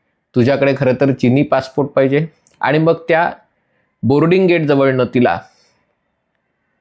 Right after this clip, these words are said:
अडवण्यात आलं, आणि तब्बल अठरा तास तिला शांघायमध्ये थांबावं लागलं. चीननी तिला त्रास दिला, तिच्यावर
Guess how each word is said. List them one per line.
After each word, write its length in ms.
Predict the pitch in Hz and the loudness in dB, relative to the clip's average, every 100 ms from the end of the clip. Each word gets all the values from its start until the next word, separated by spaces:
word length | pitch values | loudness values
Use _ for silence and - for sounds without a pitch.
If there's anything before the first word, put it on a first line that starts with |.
| _ _ _ _ _ _ _ _ _ _ _ _ _ _ | _ _ _ _ _ _ _ _ _ _ _ _ _ _
अडवण्यात 480 | 117 135 165 170 151 | -4 0 2 0 0
आलं, 220 | 135 139 147 - _ _ _ _ _ | 0 0 0 -8 _ _ _ _ _
आणि 120 | 127 147 | -4 -2
तब्बल 320 | 131 117 160 165 | -2 0 -2 -2
अठरा 360 | 131 - 180 170 | -6 -6 -4 -4
तास 400 | 170 156 151 - | -2 -2 -2 -4
तिला 280 | 131 107 117 - _ _ _ _ _ _ | -2 -2 -4 -14 _ _ _ _ _ _
शांघायमध्ये 800 | - 131 127 139 135 117 95 107 - - | -6 -2 0 0 0 0 0 -2 -8 -8
थांबावं 440 | 117 120 131 143 | -4 0 2 2
लागलं. 360 | 135 127 139 151 - _ _ _ _ _ _ _ _ | 2 0 0 -2 -6 _ _ _ _ _ _ _ _
चीननी 500 | - 180 175 147 104 98 _ _ _ _ _ _ _ _ | -2 2 2 2 0 -4 _ _ _ _ _ _ _ _
तिला 300 | 139 131 131 131 - _ - | -2 0 0 -4 -12 _ -4
त्रास 340 | 139 151 - | -2 -2 -2
दिला, 280 | 156 147 151 151 _ _ _ _ _ _ _ _ _ _ | 0 0 0 -4 _ _ _ _ _ _ _ _ _ _
तिच्यावर 480 | 131 123 135 139 | -2 0 0 0